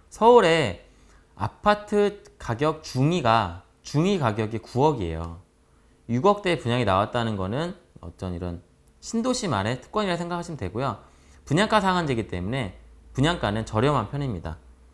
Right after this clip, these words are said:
제가 비추천해드리는 이런 분은 하지 않으셨으면 좋겠다라고 하는 분은요. 첫 번째는 서울 자차 이동이 잦으신 분.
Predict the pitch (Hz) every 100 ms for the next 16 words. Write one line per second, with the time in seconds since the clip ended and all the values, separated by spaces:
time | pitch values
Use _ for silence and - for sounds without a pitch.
0 | _ - - - - - - - 127 196
1 | 202 127 - 175 196 180 156 127 104 92
2 | 82 85 _ _ - 127 165 156 151 180
3 | 202 107 127 147 135 107 113 - 98 92
4 | 117 127 95 87 135 131 - - _ _
5 | - 190 240 240 143 156 196 - _ _
6 | - - 247 240 127 - 208 196 175 127
7 | 98 104 104 87 85